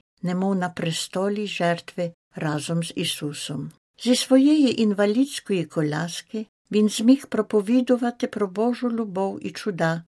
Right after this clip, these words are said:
які Господь зробив у ньому. Це його сьогоднішня діяльність, це те доручення, яке йому дав Господь. У своїх стражданнях і у своєму стані непорушності Григорій —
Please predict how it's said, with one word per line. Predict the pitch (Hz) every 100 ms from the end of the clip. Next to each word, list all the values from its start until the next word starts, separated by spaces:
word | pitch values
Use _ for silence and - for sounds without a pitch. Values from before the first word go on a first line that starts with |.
| _
які | 170 170 175
Господь | 170 170 - 180 208 - -
зробив | 165 175 175 151 156 151 151
у | 170 170
ньому. | 147 151 151 - - _ _
Це | - -
його | 226 233 220 226 - - -
сьогоднішня | - 214 202 196 196 - 175 - - 170
діяльність, | 147 160 165 165 180 175 170 - _ _ -
це | 226
те | - 247
доручення, | 214 226 233 240 - 170 160 156 -
яке | 165 170 -
йому | 185 175 165
дав | 151 147 160 165
Господь. | 170 165 - 135 143 - - _ -
У |
своїх | - - 175 170 165
стражданнях | - 156 147 - 165 190 185 147 147 - _ _
і | -
у |
своєму | 208 - 220 247 254
стані | 240 - 214 233 240 202
непорушності | 170 170 175 180 214 - 220 208 - 196 190 _ _
Григорій — | 170 170 165 165 175 180 170